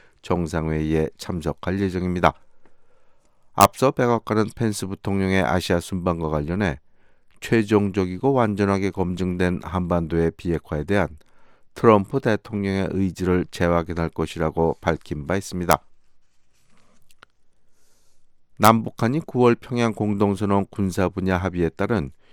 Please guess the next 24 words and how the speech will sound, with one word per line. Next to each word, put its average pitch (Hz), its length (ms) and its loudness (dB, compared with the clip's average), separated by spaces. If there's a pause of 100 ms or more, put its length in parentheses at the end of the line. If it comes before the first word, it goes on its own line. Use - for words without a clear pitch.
(160)
휴전선 113 720 2
전방 98 500 0
초소 92 420 0
시범 90 520 -2
철거에 92 480 -2
나섰습니다. 92 680 2 (920)
한국 110 460 4
국방부는 107 720 0
시범 98 500 0
철수 101 380 -4
대상 90 380 0
초소의 92 500 0
병력과 87 600 0
장비 85 360 -6
철수가 82 600 0
완료됨에 80 560 -4
따라 95 300 2 (600)
십이 120 360 0
일부터 104 420 -2
시설물 104 720 0
철거 101 360 -2
작업을 85 500 0
시작했다고 82 720 -6
밝혔습니다. 87 640 -2